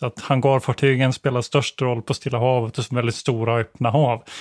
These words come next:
Men här ser vi ju också att hangarfartygen spelar en väldigt stor roll i själva ubåtsjakten.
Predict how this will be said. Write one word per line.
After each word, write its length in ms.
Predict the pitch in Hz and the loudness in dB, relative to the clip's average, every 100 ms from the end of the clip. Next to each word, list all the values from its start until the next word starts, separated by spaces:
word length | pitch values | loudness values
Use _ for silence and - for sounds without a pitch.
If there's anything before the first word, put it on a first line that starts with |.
| - - | -14 -2
Men 100 | 131 | 2
här 180 | 147 | 4
ser 200 | 143 151 | 4 2
vi 80 | 127 | 4
ju 60 | 123 | 2
också 220 | 113 135 | 0 -2
att 80 | 127 | -2
hangarfartygen 680 | 120 120 - 110 131 120 | -2 -2 -2 -4 -2 -2
spelar 220 | 110 135 117 | -2 -2 0
en 80 | |
väldigt 240 | 123 117 110 | 0 0 -4
stor 220 | - 120 | -4 -2
roll 200 | 117 113 | 0 -2
i 200 | 113 120 - - | -2 -4 -6 -18
själva 340 | - 127 117 | -4 -2 0
ubåtsjakten. 1000 | 131 120 113 110 117 - 139 - - 123 | -2 -2 -4 -6 -8 -4 -4 -4 -12 -14